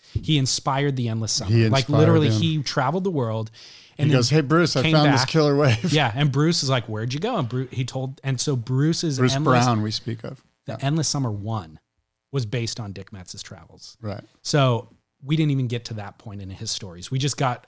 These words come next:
Speaker 1: up to that point, and it was two hours deep, and I was like, "Dude, uh, I wanna respect your time, and I got things to do. Like, can we do part two later and maybe part three?" And so he lives in Idaho, and he's, um, or spends a lot of time in Idaho, and then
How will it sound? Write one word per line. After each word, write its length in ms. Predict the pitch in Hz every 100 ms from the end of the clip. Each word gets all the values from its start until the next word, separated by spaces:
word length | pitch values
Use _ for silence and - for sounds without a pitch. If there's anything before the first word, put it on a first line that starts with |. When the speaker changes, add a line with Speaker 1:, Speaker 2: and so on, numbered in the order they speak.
| -
Speaker 1:
up 220 | 120 -
to 100 | 147
that 220 | 123 107
point, 240 | - 107 113
and 100 | 123
it 60 | 120
was 140 | 107
two 240 | - - 135
hours 260 | 117 98
deep, 240 | - 110 107
and 80 |
I 40 | 98
was 140 | 90
like, 200 | 95 85
"Dude, 340 | 117 120 135 127 _ _ _ _
uh, 220 | 110 107 104
I 40 |
wanna 160 | 135 170
respect 440 | 101 - 127 -
your 180 | 110 120
time, 300 | 127 147 151
and 60 | 117
I 60 |
got 200 | 131 135
things 180 | 151 147
to 100 | -
do. 240 | 143 160 165
Like, 160 | 117
can 180 | - 117
we 160 | 107 156
do 340 | 139 113 113
part 340 | 107 120 110 -
two 320 | - 113 147
later 360 | 139 101 120 160
and 120 | 117
maybe 240 | 107 117
part 320 | 110 127 113 -
three?" 300 | 110 165 - - - - _ _ _ -
And 80 | 135
so 120 | 143
he 80 | 131
lives 200 | 147 143
in 100 | 131
Idaho, 480 | 123 123 110 113 113
and 60 |
he's, 300 | 113 110 -
um, 400 | 131 117 104 98 -
or 80 | 147
spends 300 | - 143 113
a 20 |
lot 140 | 110
of 60 | 101
time 260 | 107 104 104
in 60 |
Idaho, 500 | 104 104 98 104 104
and 180 | 123 120
then 320 | 113 104 104